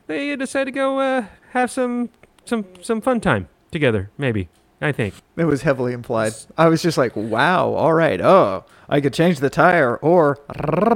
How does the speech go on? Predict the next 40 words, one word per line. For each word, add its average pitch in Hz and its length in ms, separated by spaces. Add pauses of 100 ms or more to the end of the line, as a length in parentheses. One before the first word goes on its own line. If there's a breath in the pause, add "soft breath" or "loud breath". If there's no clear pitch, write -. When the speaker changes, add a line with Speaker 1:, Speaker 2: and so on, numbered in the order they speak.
(500)
Speaker 2:
alrighty 190 500
then." 113 240
Speaker 1:
Mm-hmm. - 1160
Uh, 160 200
what 190 160
do 208 100
I 208 40
wanna 202 200
spend 202 280
my, 190 300
uh, 180 300
my 185 120
energy 139 340
on 110 140
here? 92 400
Uh, 160 540
okay. 104 360 (140)
<laughs> - 160
That's 175 300
not 147 180
a 131 60
hard 123 340
decision. 98 560 (340 loud breath)
And 175 160
then, 285 220 (180 loud breath)
but 208 280
the 185 80
Kents 208 260
being 196 220
the 160 60
Kents, 214 600 (180)
you 156 140
know, 135 80
we're 139 100
talking 139 280
about 123 180
the 110 80
story. 131 500
Speaker 2:
Mm-hmm. 170 180
Speaker 1:
Y-, 320 60